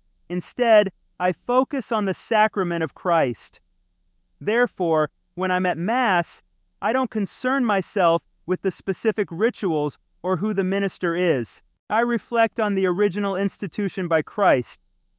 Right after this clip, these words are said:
and spiritually partake in what he said he offers and receives both corporally and spiritually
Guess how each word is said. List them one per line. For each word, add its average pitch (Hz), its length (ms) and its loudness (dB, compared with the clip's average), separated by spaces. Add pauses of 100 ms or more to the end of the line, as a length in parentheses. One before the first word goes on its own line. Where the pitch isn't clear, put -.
and 180 120 -4
spiritually 247 640 -2
partake 220 600 0
in 196 100 -2
what 190 140 0
he 190 80 0
said 220 240 -2
he 208 140 2
offers 208 540 2 (280)
and 196 160 -4
receives 202 480 -2
both 190 300 -2
corporally 220 580 0
and 190 140 -2
spiritually 175 800 -2